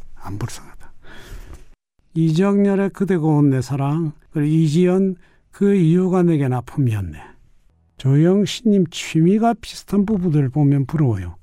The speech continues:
등산이든 뭐든 부부가 같은 곳을 바라보며 얘기 나눌 수 있는 취미를 가지면 더없이 행복할 것 같아요.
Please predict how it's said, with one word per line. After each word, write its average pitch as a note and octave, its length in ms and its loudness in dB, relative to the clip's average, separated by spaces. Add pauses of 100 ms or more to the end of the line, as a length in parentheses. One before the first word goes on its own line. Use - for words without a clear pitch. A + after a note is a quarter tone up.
(100)
등산이든 D#3 680 4
뭐든 C3+ 380 2
부부가 B2+ 580 0
같은 E3 480 -2
곳을 F3 440 -2 (360)
바라보며 C#3+ 640 2
얘기 C3+ 300 2
나눌 B2+ 280 2
수 - 120 -6
있는 A#2+ 200 0
취미를 B2+ 440 0
가지면 B2 560 -2 (320)
더없이 D3+ 440 0
행복할 C#3+ 540 -2
것 - 200 -16
같아요. - 280 -20